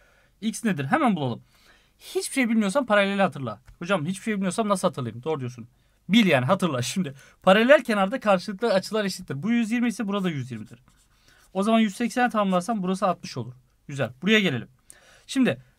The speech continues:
paralel kenarda karşılıklı kenarlar paralel olduğu gibi birbirine eşittir de. Şu iki çizgi buraya da taşınır. Bu, yani şöyle.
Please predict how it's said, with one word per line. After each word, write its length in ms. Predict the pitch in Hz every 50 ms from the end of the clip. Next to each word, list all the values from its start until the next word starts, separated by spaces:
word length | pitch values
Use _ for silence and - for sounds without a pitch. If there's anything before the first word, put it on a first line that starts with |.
| _ _ _ _ _ -
paralel 480 | - 175 180 196 208 233 277 330 277
kenarda 480 | - 240 226 196 180 151 139 151 208 208
karşılıklı 640 | - 185 175 180 180 - - 196 220 190 - 262 233
kenarlar 480 | - 214 202 190 185 185 185 175 135
paralel 300 | - 165 165 165 180 202
olduğu 300 | 214 220 214 214 202 285
gibi 240 | 277 302 277 240 180
birbirine 300 | 190 180 175 202 202 185
eşittir 440 | 175 175 - 240 220 - 180 143 127
de. 120 | 123 110
Şu 200 | 120 - - 240
iki 180 | 254 233 262 233
çizgi 300 | - 226 202 196 233 202
buraya 220 | 190 202 214 208
da 100 | 196 190
taşınır. 360 | - - 135 139 135 123 113 - -
Bu, 120 | 160 185 196 - - _ _ _ _ _ _ _ -
yani 140 | - 113 113
şöyle. 460 | - - - 165 156 123 131 170